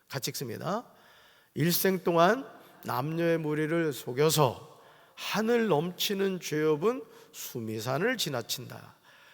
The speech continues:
산채로 무간지옥에 떨어져 그 한이 망갈래나 되는데,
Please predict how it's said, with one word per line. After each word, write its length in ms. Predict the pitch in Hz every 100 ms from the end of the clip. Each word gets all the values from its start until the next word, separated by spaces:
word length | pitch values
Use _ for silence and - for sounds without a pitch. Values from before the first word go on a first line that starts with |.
| -
산채로 840 | - - 120 127 131 - 147 135 127
무간지옥에 960 | 117 123 135 131 123 131 131 127 123
떨어져 580 | 135 127 117 131 123 104 - - - - _
그 180 | 123 135
한이 400 | 110 131 135 131
망갈래나 760 | 104 110 120 123 135 135 135 120
되는데, 640 | 120 127 127 135 156 156